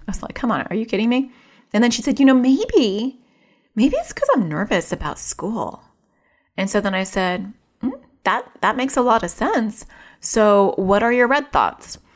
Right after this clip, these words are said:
And if you've taken my anxiety class, I talk about red thoughts and green thoughts. I don't do that for O C D because I really don't approach O C D with a strong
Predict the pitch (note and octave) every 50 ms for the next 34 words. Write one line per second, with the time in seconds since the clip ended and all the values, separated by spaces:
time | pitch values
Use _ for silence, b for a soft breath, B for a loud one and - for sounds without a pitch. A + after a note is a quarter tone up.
0 | b b b b - F3+ F#3 F#3 F#3 - - - G3 F#3 - G3+ G#3 F#3+ F3+ F3
1 | E3+ E3 - F3+ F#3+ G3+ G#3 F#3+ F3+ - - - D3+ C#3 C3+ D#3 F#3 G#3 - -
2 | - - E3 E3 - E3 E3 E3+ D3+ - C#3+ D#3 - - D#3 D3+ - - D#3 D3+
3 | D3 D3 C#3+ D3 - A2+ - - - - - _ - - F3 G3 G#3+ A3 - -
4 | G3 F#3+ G3 G#3+ A#3+ - - _ - A3 - - F#3 F#3+ - G#3 G3 G#3+ A#3 B3+
5 | C4 A#3 G3+ G3 - F#3 F#3 E3+ F3 F3 F3+ E3+ F3 E3+ E3 - - b b b
6 | b b b b b - - - - F3 F3+ - - - F3+ F3+ - - F#3 E3+
7 | F3 F3 E3+ E3+ E3+ E3 B B B B B B B B B B B B - F#3
8 | F3+ E3 E3+ - - - - F3 E3+ E3+ E3+ E3 E3 E3 D#3+ D#3 D3+ D3+